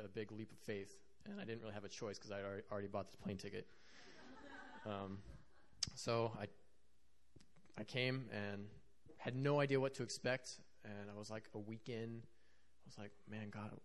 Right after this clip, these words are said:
am I gonna meet any Christians? Am I gonna meet any believers? Am I gonna find a church? Am I gonna grow spiritually? Am I just gonna come back to the U S in ten months and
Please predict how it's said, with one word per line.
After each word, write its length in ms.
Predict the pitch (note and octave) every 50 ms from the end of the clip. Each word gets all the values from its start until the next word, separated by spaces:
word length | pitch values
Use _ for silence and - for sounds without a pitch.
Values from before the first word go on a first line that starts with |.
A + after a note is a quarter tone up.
| - - - - - - -
am 100 | A2 A2
I 60 | G#2+
gonna 160 | A2 A#2 A2 G#2+
meet 200 | G#2+ G#2+ B2 -
any 100 | A2+ A2
Christians? 540 | G#2+ - - D3 C#3 - - D#3 D#3 D3+ C3
Am 80 | A#2+ A2
I 60 | G#2+
gonna 120 | G#2 G#2 G2+
meet 160 | G#2 G#2+ G#2
any 140 | G2+ G2+ G2+
believers? 460 | - G#2+ G2+ A2+ B2+ C3 C#3 C3+ B2
Am 80 | A2 G#2
I 60 | G#2+
gonna 180 | A2+ G#2 G2 F#2 - - -
find 140 | A#2+ A2+
a 40 | G2+
church? 460 | - - - A#2 A#2 D3 D#3 - - - - - - - - - -
Am 60 | G#2
I 80 | G#2+ A#2
gonna 240 | B2+ A#2+ A2+ A2 A2+
grow 260 | G#2+ A2+ A2+ A2+ A#2
spiritually? 460 | A#2 - - A#2 A#2 A#2 - C3 A#2+
Am 80 | A2+ A2
I 60 | A2+
just 180 | A2 A#2 -
gonna 140 | - A2+ G#2+
come 180 | - - A#2 A2
back 180 | A2 A2 A2 -
to 80 | -
the 80 | A2+ G#2+
U 180 | G#2+ A2 A2 A2+
S 220 | A2+ A2+ - - - -
in 220 | - A2+ G#2+ G#2+ G2+
ten 220 | - - A2+ A2
months 300 | G#2 G#2 A#2 B2 A#2 -
and 200 | A2+ G#2 G2+ G2